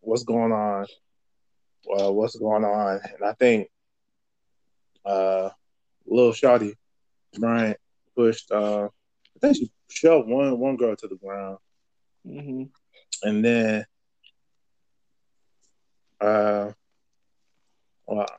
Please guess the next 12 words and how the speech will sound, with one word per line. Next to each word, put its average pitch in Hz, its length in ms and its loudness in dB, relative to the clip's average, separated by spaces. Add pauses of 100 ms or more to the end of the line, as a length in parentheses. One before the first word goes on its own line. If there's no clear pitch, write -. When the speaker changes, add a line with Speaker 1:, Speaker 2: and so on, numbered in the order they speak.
Speaker 1:
you 170 140 -4
can't, 107 320 -2 (480)
you - 100 4
can 113 220 2
hear 156 280 6
it, 143 80 2
but 117 140 -8
you 107 60 -16
can't 135 260 -4
kinda 127 240 -2
hear 131 240 2
it. 123 80 -4